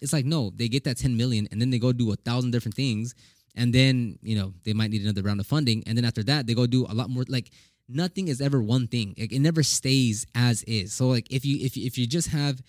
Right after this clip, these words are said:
a Harbor Freight polisher with a few pads and a few towels, it's like, you're not gonna be there forever.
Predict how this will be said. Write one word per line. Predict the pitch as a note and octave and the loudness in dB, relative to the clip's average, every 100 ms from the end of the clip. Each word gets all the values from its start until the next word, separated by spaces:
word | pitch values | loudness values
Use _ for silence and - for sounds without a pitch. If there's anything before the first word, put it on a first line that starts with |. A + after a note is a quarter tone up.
| _ _ - | _ _ -6
a | A#2+ | -4
Harbor | A2 C3+ C#3+ | -2 0 0
Freight | B2 B2+ | 0 0
polisher | - B2 A#2 - F#2+ - - | 2 4 4 2 -4 -6 -10
with | A2+ A#2+ A2+ - | 0 2 2 -2
a | A2 | -6
few | - C#3 | 0 0
pads | A2+ A2+ G#2+ G2 - - - | 0 0 0 -2 -6 -12 -2
and | A2+ A2+ A2 | 2 2 2
a | |
few | - D3 | 0 -2
towels, | - B2 A2 G2 | 0 2 2 0
it's | A#2 | -2
like, | B2+ G#2 - - _ | -2 -2 -6 -20 _
you're | A2+ | 2
not | A#2+ C3+ D#3 | 4 4 0
gonna | D3+ A#2+ | -2 -2
be | G#2+ B2+ | 0 2
there | A#2+ | 0
forever. | - G#2+ A#2+ G#2 - | 0 4 4 2 -8